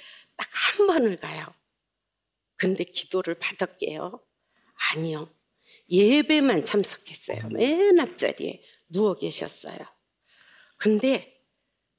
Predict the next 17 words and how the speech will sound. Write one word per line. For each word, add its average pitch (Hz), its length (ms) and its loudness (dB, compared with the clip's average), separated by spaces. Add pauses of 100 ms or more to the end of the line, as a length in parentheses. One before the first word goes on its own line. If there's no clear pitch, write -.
앉을 240 540 2
힘이 339 420 4
없으셨던 - 640 -4
그분이 156 460 -4
그 180 160 2
예배가 160 540 -4
끝날 277 480 2
때 - 160 -4 (400)
일어나 180 360 2
앉으셨어요. - 960 -8 (680)
뛰셨어요. 285 800 0 (960)
예배 247 500 4
한 294 340 4
번에 214 680 0 (540)
그냥 302 520 6
나으시는 170 640 -2
거예요. - 380 -12